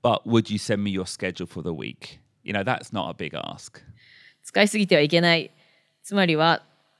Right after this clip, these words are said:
Speaker 2: 大して大きな、大して大きなお願いでもない、手間がかかることでもないのに、使っちゃいけないわけですね。
Speaker 1: Yeah.
Speaker 2: テルミよ、今週一週間のスケジュールを送ってくれない？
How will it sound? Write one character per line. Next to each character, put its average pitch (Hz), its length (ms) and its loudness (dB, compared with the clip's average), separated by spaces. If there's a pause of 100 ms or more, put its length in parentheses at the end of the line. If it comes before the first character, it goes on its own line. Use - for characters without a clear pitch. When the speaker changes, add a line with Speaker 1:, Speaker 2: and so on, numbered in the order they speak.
(160)
Speaker 2:
大 - 240 4
し - 100 -2
て 147 360 2 (640)
大 180 160 -4
き 175 160 -4
な、 120 420 -2 (1400)
大 233 140 4
し - 100 -2
て - 300 0
大 180 160 2
き 180 80 -4
な 147 100 -2
お 147 60 -2
願 160 260 4
い 160 60 4
で 165 80 2
も 143 140 -2
な 139 220 -2
い、 - 80 -6
手 160 120 -2
間 165 80 0
が 156 100 -2
か 147 120 -8
か 165 120 -2
る 156 80 -2
こ 147 120 -2
と 160 80 -4
で 160 100 2
も 143 140 0
な 165 180 2
い 160 60 2
の 143 100 0
に、 170 420 0 (600)
使 - 120 -4
っ 120 80 2
ち - 100 -4
ゃ - 20 2
い 147 40 0
け 151 100 0
な 156 80 2
い - 20 4
わ 156 80 2
け 143 80 -4
で 120 80 -4
す - 100 -10
ね。 180 220 -2 (240)
Speaker 1:
Yeah. - 60 -6
Speaker 2:
テ 170 80 4
ル 180 120 4
ミ 160 120 4
よ、 123 320 -2
今 180 240 2
週 175 260 2
一 175 80 2
週 185 240 -2
間 165 140 4
の 139 80 0
ス - 100 -6
ケ 180 120 6
ジ 185 100 4
ュ - 20 6
ー - 40 6
ル 180 80 10
を 143 180 6 (480)
送 160 180 -4
っ - 20 2
て 214 100 -2
く 226 80 0
れ 220 100 4
な 240 140 4
い？ 311 120 -2